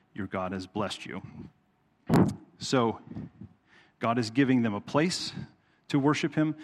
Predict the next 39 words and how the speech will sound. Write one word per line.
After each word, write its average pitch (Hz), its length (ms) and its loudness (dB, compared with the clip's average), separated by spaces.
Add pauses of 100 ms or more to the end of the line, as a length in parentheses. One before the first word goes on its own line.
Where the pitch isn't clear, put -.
(120)
He - 100 -4
is 113 140 0
giving 107 220 -2
them 101 120 0
instructions 127 720 -2 (280)
to 139 100 -2
worship 120 360 0
him. 120 220 -4 (400)
And 117 260 2
we 117 120 2
see 123 240 2
what 113 260 2 (180)
that 113 200 0
worship 110 400 -2
is, 101 320 -4 (160)
to 113 80 -4
bring 120 540 2
their 117 120 -2
tithes 107 500 -2
and 110 100 -4
their 107 80 -4
contributions, 107 800 -6 (340)
to 131 80 2
bring 110 380 0
their, 107 120 -2 (140)
their 107 340 -2
offerings, 110 600 -4 (400)
um, 107 560 -6 (180)
before 117 300 0
the 107 80 0
Lord. 110 320 0
And, 123 340 2 (640)
and 120 140 -6
part 123 160 0
of 110 60 -4
that 113 180 -2
process 117 460 -4
is 117 140 -6
to 113 180 -6